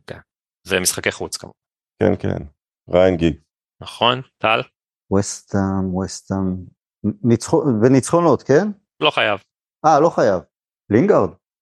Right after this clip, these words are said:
Speaker 1: נכון, נכון. הוא בעצם, אה, לדעתי הפקיע באותו, בעצם בניצחון האחרון שלנו שם, שבדפיה הציל פנדל דקה תוספת
Speaker 3: כן.
Speaker 1: ממנו.
Speaker 2: רות וניסטלרוי.
Speaker 1: נכון, טל.
Speaker 3: בריאן מקלר.
Speaker 1: נכון,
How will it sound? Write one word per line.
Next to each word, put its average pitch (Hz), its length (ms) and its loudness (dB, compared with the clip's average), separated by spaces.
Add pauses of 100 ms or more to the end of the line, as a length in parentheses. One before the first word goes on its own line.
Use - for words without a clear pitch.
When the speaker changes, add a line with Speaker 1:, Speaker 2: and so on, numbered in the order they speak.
(180)
Speaker 1:
נכון, - 280 -2 (500)
נכון. 98 200 -6 (360)
הוא 113 80 0
בעצם, 135 380 -2
אה, 127 240 2
לדעתי 123 300 0
הפקיע 131 300 -2
באותו, 127 400 0 (1000)
בעצם 120 280 -2
בניצחון 127 400 -2
האחרון 120 360 0
שלנו 90 320 -2
שם, 107 320 0 (520)
שבדפיה 90 840 -2
הציל 92 260 -4
פנדל 95 340 -4
דקה 90 520 -4
תוספת - 280 -8
Speaker 3:
כן. 147 220 4 (120)
Speaker 1:
ממנו. 85 260 -12 (400)
Speaker 2:
רות 98 220 0
וניסטלרוי. 92 640 2 (540)
Speaker 1:
נכון, 113 360 -4 (480)
טל. 85 160 -2 (760)
Speaker 3:
בריאן 117 280 -2
מקלר. 113 320 0 (500)
Speaker 1:
נכון, 87 360 -2